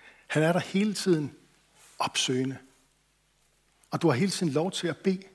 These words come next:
"Jesus, jeg har brug for at blive fundet i den her situation nu. Jeg har brug for, at du griber ind. At du kommer mig til hjælp." Det, der kvalificerer dig til at blive reddet,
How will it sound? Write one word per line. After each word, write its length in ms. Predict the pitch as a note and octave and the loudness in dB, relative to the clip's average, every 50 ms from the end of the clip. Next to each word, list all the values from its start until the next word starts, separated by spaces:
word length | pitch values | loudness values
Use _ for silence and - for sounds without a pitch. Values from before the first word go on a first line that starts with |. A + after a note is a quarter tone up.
| _ - | _ -4
"Jesus, 640 | C#3+ D#3+ E3+ - - C#3+ C3 - - - - - - _ _ _ _ _ _ _ _ _ _ _ _ _ _ _ | -4 -2 -2 -4 -6 -6 -8 -10 -12 -12 -16 -20 -20 _ _ _ _ _ _ _ _ _ _ _ _ _ _ _
jeg 100 | C#3 B2+ | 0 0
har 140 | - - - - | 0 0 -2 -2
brug 200 | G#3+ A#3 G#3 D#3+ | -2 -2 -2 -4
for 400 | - - C#3 C#3 D3+ - - - - _ _ _ - | -2 -2 0 0 -2 -4 -10 -18 -20 _ _ _ -16
at 80 | - - | -8 -4
blive 120 | - D#3 | -4 -2
fundet 440 | - - - C3+ C3 D3+ F3 F3+ C3+ - - _ _ - | -2 0 0 2 2 2 2 0 -2 -6 -12 _ _ -12
i 60 | C#3+ | -6
den 160 | - D3 B2+ | -6 -4 -4
her 100 | A2+ B2 | -4 -6
situation 500 | A2+ - B2 B2 A#2+ - - D3 B2 A2 G#2 | -8 -8 -8 -6 -6 -4 -4 -4 -6 -8 -12
nu. 80 | G#2+ G#2+ G2+ - _ _ _ - | -18 -20 -20 -20 _ _ _ -8
Jeg 60 | C3 | -8
har 20 | |
brug 220 | C#3+ D3 F#3+ F3 D3 | -4 -2 -2 -2 -2
for, 160 | - D3+ C#3 | -2 -4 -4
at 100 | C3+ - | -4 -8
du 60 | C3+ | -8
griber 300 | B2+ - C3+ B2+ A#2 C3+ | -2 0 0 0 0 -2
ind. 140 | B2+ C3+ C3+ - - _ - - _ _ _ _ _ _ _ _ _ _ - - - - - - _ _ - - | -2 -4 -4 -8 -16 _ -20 -20 _ _ _ _ _ _ _ _ _ _ -20 -20 -20 -20 -20 -20 _ _ -16 -10
At 140 | - - - | -10 -4 -2
du 80 | - E3+ | -2 0
kommer 220 | - - D3 C3+ | 2 2 2 2
mig 160 | A#2+ A2+ A2+ | 0 -2 -4
til 140 | - - B2 | -6 -6 -4
hjælp." 240 | A#2 B2+ C3 - - - - - _ _ _ _ _ _ _ _ _ _ _ _ _ _ _ _ _ - - _ _ - - - - - - | -2 -4 -4 -4 -10 -18 -20 -20 _ _ _ _ _ _ _ _ _ _ _ _ _ _ _ _ _ -20 -20 _ _ -12 -10 -10 -10 -4 4
Det, 100 | - F#3 | 6 8
der 80 | G3+ G#3+ | 8 8
kvalificerer 680 | - - D#3+ C#3 C#3 C3+ B2+ - - F#3+ F#3 E3+ C3+ | 8 8 6 6 6 2 2 4 8 10 10 10 8
dig 240 | A2+ A2 A2+ A2+ G#2 - | 6 2 -4 -8 -8 -4
til 140 | - - D#3+ | -2 0 0
at 60 | B2 | 0
blive 160 | B2 B2+ G#2+ | 0 -2 -2
reddet, 420 | A2+ A#2+ C3+ D3 D3 - - - | 0 0 0 0 -2 -4 -10 -18